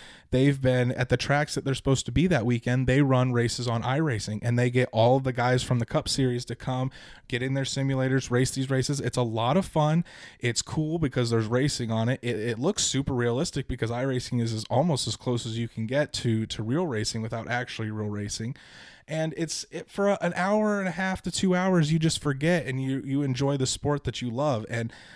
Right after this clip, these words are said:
like I s-, this, if we have the ability to do it and we have the ability to keep everybody safe and, and at their homes or social distancing to do it, why not?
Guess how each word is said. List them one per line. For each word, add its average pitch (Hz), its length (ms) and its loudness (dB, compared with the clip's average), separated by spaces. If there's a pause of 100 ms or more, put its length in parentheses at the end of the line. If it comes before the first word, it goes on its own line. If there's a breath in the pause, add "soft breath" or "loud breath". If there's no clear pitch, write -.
(180 loud breath)
like 143 180 -4
I 143 60 -4
s-, - 140 -6
this, - 540 0 (420)
if 170 180 0
we 214 140 2
have 185 200 4
the 170 100 2
ability 156 380 2
to 151 40 0
do 151 180 6
it 160 240 4
and 135 420 2 (320 loud breath)
we 135 120 4
have 135 180 0
the 135 60 4
ability 135 320 0
to 120 100 -4
keep - 260 -8
everybody 131 400 -2
safe 131 500 -4
and, 120 380 -2
and 117 260 -4
at 120 140 -4
their 113 140 -6
homes 156 340 -2
or 101 60 -8
social 123 340 -4
distancing 143 580 0
to 147 80 2
do 156 180 6
it, 160 120 4 (400 loud breath)
why 143 460 2
not? 131 340 0